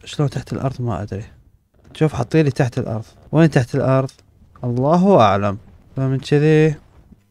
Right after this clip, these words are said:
هذا أول، أول وولف. خي يولي. خلينا نشوف لنا وولف ثاني.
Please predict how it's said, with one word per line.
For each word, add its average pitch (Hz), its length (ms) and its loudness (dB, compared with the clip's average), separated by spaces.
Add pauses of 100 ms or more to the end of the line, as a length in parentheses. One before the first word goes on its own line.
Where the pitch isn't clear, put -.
(300)
هذا 127 240 0
أول، 131 340 0
أول 131 280 -2
وولف. 139 480 -4 (260)
خي 135 100 -2
يولي. 120 340 -2
خلينا - 80 -18 (680)
نشوف 139 280 -4
لنا 143 140 2
وولف 139 260 4
ثاني. 156 500 0